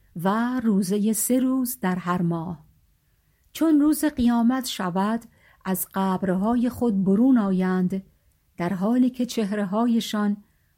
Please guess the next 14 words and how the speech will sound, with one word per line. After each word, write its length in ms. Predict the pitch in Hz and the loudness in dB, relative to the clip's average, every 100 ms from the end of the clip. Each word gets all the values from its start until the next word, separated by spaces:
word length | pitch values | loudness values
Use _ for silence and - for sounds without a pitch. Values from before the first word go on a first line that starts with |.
| - | -2
مانند 500 | 226 226 262 269 254 | 2 2 4 2 2
ماه 460 | 214 208 247 269 | 2 2 0 -2
شب 320 | 269 233 196 | -4 -4 -2
چهارده 760 | 196 - 185 190 185 170 190 208 - _ _ | -4 -4 -4 -2 -2 -4 -4 -4 -10 _ _
می‌درخشد. 800 | 202 202 185 175 175 - 185 180 - _ _ _ _ _ _ _ _ | 2 2 2 -4 -8 -12 -10 -12 -14 _ _ _ _ _ _ _ _
پس 360 | 190 185 - 185 | -4 -2 -2 0
به 80 | |
یکی 340 | 185 196 196 226 | 0 0 -2 -2
از 240 | 202 196 - | -2 -8 -6
آنها 440 | 220 220 208 269 | -2 0 0 -2
گفته 340 | 226 247 - 285 | -2 -4 -4 -6
شود: 520 | - 226 185 185 190 - _ _ | -4 -4 -2 -2 -4 -8 _ _
چیزی 460 | - 320 277 214 180 | -2 0 2 0 -2
بخواه 500 | 180 - 185 180 | -2 -6 -6 -6